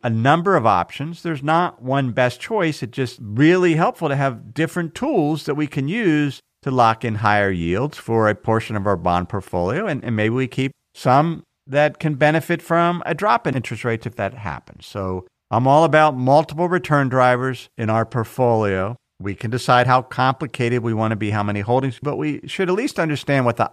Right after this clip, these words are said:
options are and what is it that drives interest rates, as we've discussed, and have the humility to realize we don't know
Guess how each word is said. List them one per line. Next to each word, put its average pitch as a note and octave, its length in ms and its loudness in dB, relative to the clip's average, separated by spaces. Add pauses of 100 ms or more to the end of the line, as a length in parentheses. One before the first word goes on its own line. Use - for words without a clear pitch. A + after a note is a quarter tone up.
options G#2+ 560 0
are D2+ 420 -4 (240)
and C3+ 140 0
what E3 180 4
is F3 160 2
it F3+ 80 -2
that F#3+ 140 -2
drives G3 340 2
interest G#2+ 340 -8
rates, - 300 -20 (240)
as G#2 220 -4
we've G2+ 160 -6
discussed, G2+ 580 -6 (140)
and A#2+ 120 -6
have C#3+ 220 2
the D3+ 100 -2
humility D3+ 640 2
to C#3 80 0
realize D3+ 460 2 (240)
we E3+ 260 2
don't C3 300 2
know F#2+ 500 -4